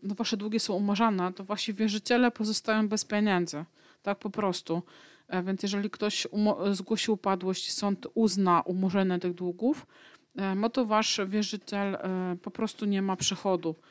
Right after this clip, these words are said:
To nie jest tak, że one się spłacają, nie wiem, z drzewa, bo czasami ludziom się tak wy-, wydaje, że to sąd za nich spłaca te długi. No to tak nie działa. E, no i teraz, y, mm, jeżeli chodzi o, o, o, o taką upadłość, no to w momencie, kiedy już skończycie,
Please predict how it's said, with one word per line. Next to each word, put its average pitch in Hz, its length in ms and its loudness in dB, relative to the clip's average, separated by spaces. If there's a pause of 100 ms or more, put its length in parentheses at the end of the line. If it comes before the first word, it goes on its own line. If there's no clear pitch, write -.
(300)
To 202 100 -6
nie 214 140 2
jest 196 180 0
tak, 190 220 -2
że 180 160 0
one 185 180 2
się 180 140 -4
spłacają, 185 640 0
nie 185 200 0
wiem, 170 300 -4
z - 140 -6
drzewa, 175 580 0
bo 180 80 -6
czasami 185 400 -4
ludziom 185 220 -4
się - 80 -10
tak 180 180 -6
wy-, 180 220 0
wydaje, 180 520 0
że 165 100 -10
to 180 100 -10
sąd 196 320 -2
za 175 100 -2
nich 170 160 -2
spłaca 175 380 0
te 175 140 -2
długi. 156 360 -2 (520)
No 185 80 -6
to 208 100 -4
tak 196 200 -2
nie 208 100 4
działa. 160 400 4 (760)
E, 190 400 2
no 240 140 4
i 285 60 4
teraz, 269 380 2
y, 247 40 2
mm, 202 1000 0 (120)
jeżeli 214 280 0
chodzi 208 340 -2
o, 196 340 -2 (640)
o, 190 180 -4
o, - 140 -2
o 202 120 0
taką 220 260 -4
upadłość, 208 680 -2
no 214 80 -8
to 202 220 -4
w 196 60 -12
momencie, 226 360 -2
kiedy 208 260 -6
już 208 200 -6
skończycie, 208 920 -2